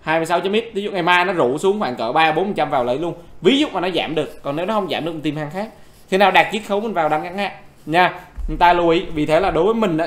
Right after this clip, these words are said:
trong giai đoạn này anh chị lưu ý đánh ngắn hạn á, thì anh chị nên lưu ý những cái mã mà đang có dòng tiền á. Bất động sản là Đích nè, D G nè, Shell nè, Novaland nè. Chúng ta có gì? Chúng ta có B D R nè.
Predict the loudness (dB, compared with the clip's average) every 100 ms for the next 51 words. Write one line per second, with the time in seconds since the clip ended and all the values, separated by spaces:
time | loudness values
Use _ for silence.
0 | -2 -2 -2 -2 -2 -4 -6 -8 -4 -4
1 | -2 -4 -4 -4 -2 0 0 -4 -8 -16
2 | -4 2 2 2 0 0 2 2 0 -4
3 | -2 -2 -2 -4 -4 -4 -6 -4 -6 -6
4 | -10 -4 -2 -2 -4 -4 -2 -2 0 -2
5 | -8 -12 -18 -16 -16 -16 -4 0 2 6
6 | 6 4 -2 -10 -18 0 4 6 6 4
7 | 0 2 6 6 4 2 0 -8 -20 -20
8 | -18 -2 2 2 2 0 0 0 2 4
9 | 4 4 4